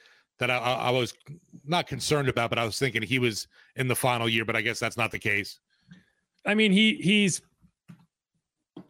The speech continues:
Speaker 2: I guess maybe he is. Uh, let's see. I mean, these are not all of the players going into contract years.
Speaker 1: Okay.
Speaker 2: But they're the players that I care about, right?
Speaker 1: <laughs>
Speaker 2: So Passanio, yeah, he's, he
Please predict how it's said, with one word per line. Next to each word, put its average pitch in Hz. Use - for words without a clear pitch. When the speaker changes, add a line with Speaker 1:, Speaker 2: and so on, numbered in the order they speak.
Speaker 2:
I 151
guess 214
maybe 190
he 139
is. 104
Uh, 131
let's 123
see. 123
I 165
mean, 185
these 226
are 294
not 262
all 156
of 139
the 131
players 123
going 117
into 110
contract 98
years. -
Speaker 1:
Okay. 127
Speaker 2:
But 131
they're 160
the 151
players 170
that 135
I 123
care 117
about, 95
right? 131
Speaker 1:
<laughs> -
Speaker 2:
So 117
Passanio, 147
yeah, 127
he's, 131
he 139